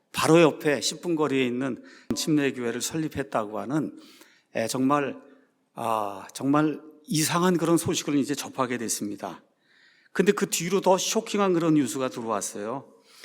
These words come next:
제일 성서 침례교회 칠 년이고 목회하는 동안에 그 교회에 다니던,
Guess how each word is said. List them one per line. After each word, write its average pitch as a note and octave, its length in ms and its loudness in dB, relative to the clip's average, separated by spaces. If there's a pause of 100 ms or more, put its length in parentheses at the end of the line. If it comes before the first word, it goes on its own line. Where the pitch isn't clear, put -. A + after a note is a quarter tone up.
(240)
제일 E3+ 400 8
성서 D#3+ 300 4
침례교회 D3+ 800 2 (360)
칠 - 220 -2
년이고 E3+ 320 8
목회하는 C3+ 560 0
동안에 A#2+ 680 -4 (400)
그 F#3+ 260 0
교회에 D#3 500 2
다니던, C3 760 -4